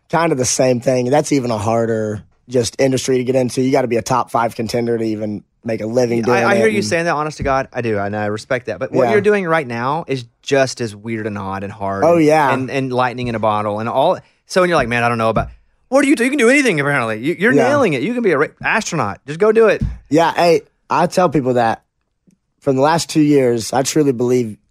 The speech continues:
Speaker 1: a person can do anything and they ever wanna do, and they're like, there's, nothing is impossible.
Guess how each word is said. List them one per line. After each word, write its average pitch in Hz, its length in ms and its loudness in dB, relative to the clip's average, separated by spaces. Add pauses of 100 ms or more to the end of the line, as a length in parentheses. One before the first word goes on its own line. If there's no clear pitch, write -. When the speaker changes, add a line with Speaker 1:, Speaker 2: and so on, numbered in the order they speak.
(140)
Speaker 1:
a - 80 -2
person 127 400 -2
can 120 140 -2
do 117 160 -2
anything 123 440 -2
and 117 80 -2
they 110 140 -2
ever 117 240 -2
wanna 117 200 -2
do, 113 180 -2
and 107 80 -2
they're 107 220 -4
like, 101 320 -6
there's, 120 260 -6 (420)
nothing 160 400 0
is 120 120 0
impossible. 113 640 -6